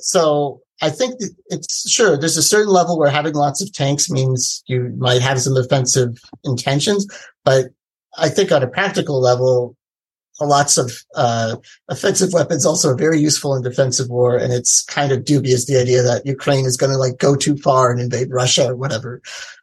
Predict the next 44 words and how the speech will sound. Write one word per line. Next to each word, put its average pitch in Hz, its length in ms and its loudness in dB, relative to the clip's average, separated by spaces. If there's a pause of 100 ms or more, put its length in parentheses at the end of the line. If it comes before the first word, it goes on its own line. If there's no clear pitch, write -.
(100)
with 131 200 0
tanks. 131 300 0
It's 127 140 -2
a 131 40 -4
very 147 340 4
symbolic, 135 720 2 (360)
uh, 113 280 0
sort 139 260 2
of 120 100 -2
thing. 120 440 -2
And 123 280 0
I 139 100 2
guess 175 220 2
with 175 140 0
these 139 340 -2
infantry 147 540 -2
fighting 143 320 0
vehicles 123 460 0
like 117 300 -2
the 117 280 -6 (400)
Bradley 139 540 2
or 117 220 -2
the, 113 260 -4
the 131 80 0
Marder 131 560 2
that, 113 140 -2 (180)
uh, 113 200 -2
which 120 180 -2
is - 180 -4 (140)
pretty 165 160 2
similar, 127 420 0
which 120 320 -4
Germany 127 500 0 (400)
is - 120 -2
sending, 117 400 2
they, 120 140 -2 (260)
they 123 160 2
felt 135 400 -2
like 123 140 0
this 147 140 0
was 123 140 0
a 113 60 0
sort 117 220 0
of 120 140 -8